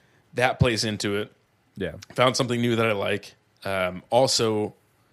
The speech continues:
Speaker 1: uh, renewed my interest in Brockhampton. Um, the other three, uh, were good, and, like, I, it, it fit. It all fit in the play, like, the mixtape. So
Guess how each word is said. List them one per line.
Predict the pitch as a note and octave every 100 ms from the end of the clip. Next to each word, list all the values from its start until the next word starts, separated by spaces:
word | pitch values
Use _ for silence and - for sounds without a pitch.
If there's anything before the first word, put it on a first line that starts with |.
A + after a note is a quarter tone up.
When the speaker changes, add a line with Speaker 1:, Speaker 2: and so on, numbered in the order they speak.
| _ _ _ _ _ _ -
Speaker 1:
uh, | A#2 G2
renewed | G2 B2+ C3+ C#3 C3
my | B2+
interest | A2 - B2+ -
in | G2
Brockhampton. | G2+ G2+ - A2+ F#2 - F#2 G#2+ - _ _ _ _ _ _ _ _ _ _ -
Um, | G#2+ G2+ G2+ G2 G2 A2 - A2
the | B2+ B2 -
other | A2 A#2+ A#2+ D3 D3
three, | D3 - - C3 D3+ D#3+ F#3 G3+ A#3 - - _ _ _ _ - _ _ _ -
uh, | - D2 - _ -
were | B2 C3+ A2+ -
good, | C3 F#2+ -
and, | - A2+ A2+ G#2
like, | F#2+ G#2 - - _ G2+
I, | G#2+ F2+ - _ _ _ -
it, | E3 -
it | D3+ -
fit. | - D3+ -
It |
all | A#2+ D#3+
fit | - G3+
in |
the | B2
play, | C#3 - -
like, | G#2 -
the |
mixtape. | A2+ B2+ - E2+ - _ _ _ _
So | - E3 G#2+